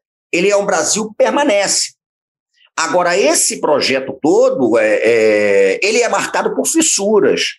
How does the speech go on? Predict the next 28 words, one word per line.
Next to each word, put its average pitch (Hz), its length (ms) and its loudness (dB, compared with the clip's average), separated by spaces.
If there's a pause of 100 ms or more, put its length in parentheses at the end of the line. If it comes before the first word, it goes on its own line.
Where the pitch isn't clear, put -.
(240)
ele 156 180 0
é 185 80 -2
marcado 190 640 -4
por 269 260 -2
porosidades, 240 840 0
ele 151 160 -2
é 131 80 0
marcado 175 540 -4 (120)
por 269 180 -10
brechas, 170 640 0 (320)
por - 220 0
veios 240 500 0
d'água. 151 540 -2 (280)
Então, 131 220 0
eu 247 160 2
gosto 190 340 0
muito 247 320 0
de - 100 0
pensar 160 540 -2
que 175 100 -6
o 190 60 -2
Brasil 185 580 -2
oficial, 147 800 0 (240)
ele 175 200 0
institucionalmente 180 1120 0
é 269 40 2
um 285 100 -2
muro. 220 500 2